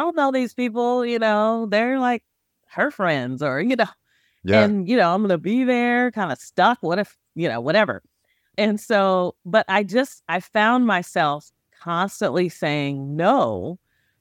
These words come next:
Speaker 1: And so I just asked myself, and, you know,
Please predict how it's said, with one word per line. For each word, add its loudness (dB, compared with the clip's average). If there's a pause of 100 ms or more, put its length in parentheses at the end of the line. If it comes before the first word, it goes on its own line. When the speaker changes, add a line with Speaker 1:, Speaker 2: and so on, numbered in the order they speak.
(300)
Speaker 1:
And 0
so 0
I 0
just -2
asked -4
myself, -2
and, -4
you 0
know, 0